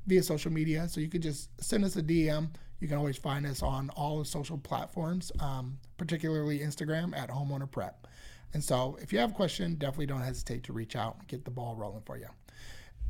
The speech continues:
If you need anything in the meantime, reach out to us. We'd love to answer your questions. I hope this information was valuable. Remember, we're going to break this up. You know, there's a lot of steps, uh, in the process of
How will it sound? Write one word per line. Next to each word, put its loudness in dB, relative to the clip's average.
If 0
you 4
need 6
anything 6
in 6
the 6
meantime, 0
reach 2
out 4
to 0
us. -2
We'd -8
love -2
to 0
answer 0
your 4
questions. -2
I -2
hope -2
this 2
information 2
was 0
valuable. 0
Remember, 6
we're 2
going 2
to -2
break 0
this 2
up. 0
You -2
know, 0
there's -4
a -2
lot 0
of 0
steps, 0
uh, 2
in 0
the -4
process 0
of -4